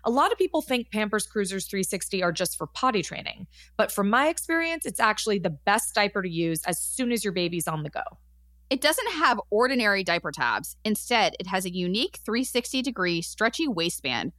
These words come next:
Speaker 2: which is a great hack to keep your baby from taking their diaper off, which, if you've ever experienced, can lead to chaos. And as you know from the Home Edit days, if we care about anything, it's organizing messes and controlling the chaos.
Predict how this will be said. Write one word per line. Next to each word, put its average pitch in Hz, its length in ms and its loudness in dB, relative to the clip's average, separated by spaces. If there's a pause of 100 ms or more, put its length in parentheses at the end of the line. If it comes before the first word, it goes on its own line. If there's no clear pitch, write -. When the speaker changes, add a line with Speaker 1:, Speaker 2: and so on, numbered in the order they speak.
(200)
Speaker 2:
which - 140 -4
is 202 120 0
a 190 40 0
great 208 380 0
hack 196 320 2 (120)
to - 80 -18
keep - 160 -6
your 208 100 0
baby 180 320 0
from 165 200 -2
taking 190 320 -2
their 254 100 2
diaper 202 360 0
off, - 240 -4 (260)
which, 262 420 0
if 208 80 -4
you've 202 140 -2
ever 233 220 4
experienced, 185 540 -2
can 202 120 -4
lead 185 140 -4
to - 60 -10
chaos. 156 580 -4
And 190 100 0
as 190 140 0
you 190 80 0
know 220 180 0
from 240 140 -2
the 240 80 2
Home 180 160 0
Edit 175 180 2
days, 131 460 -6 (220)
if 208 140 -2
we 277 100 0
care 277 200 2
about 277 240 4
anything, 160 500 -2 (100)
it's 185 200 -6
organizing 233 460 4
messes 180 360 0
and 180 140 -6
controlling 190 640 0
the 180 80 -6
chaos. - 560 -8